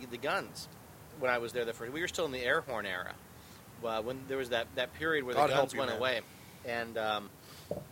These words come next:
Speaker 1: yeah, it was, uh, that whole era, era, I think they were, you know, compensating for the lack of guns by letting us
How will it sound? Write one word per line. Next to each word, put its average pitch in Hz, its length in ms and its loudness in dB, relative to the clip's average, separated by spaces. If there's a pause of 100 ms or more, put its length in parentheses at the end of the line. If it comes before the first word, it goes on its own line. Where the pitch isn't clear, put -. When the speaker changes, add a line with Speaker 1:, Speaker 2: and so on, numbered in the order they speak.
(880)
Speaker 1:
yeah, 139 240 8
it 143 100 2
was, 151 300 0
uh, 120 480 6
that 143 160 4
whole 185 160 4
era, 156 380 4
era, 143 280 6
I 123 120 2
think 180 180 -6
they 185 80 0
were, 127 300 2
you 123 100 -2
know, 110 260 -4
compensating 131 720 0
for 117 120 -6
the 107 120 -2
lack 113 280 4
of 110 100 -6
guns 117 260 -2
by 104 120 0
letting 110 260 -2
us - 240 -6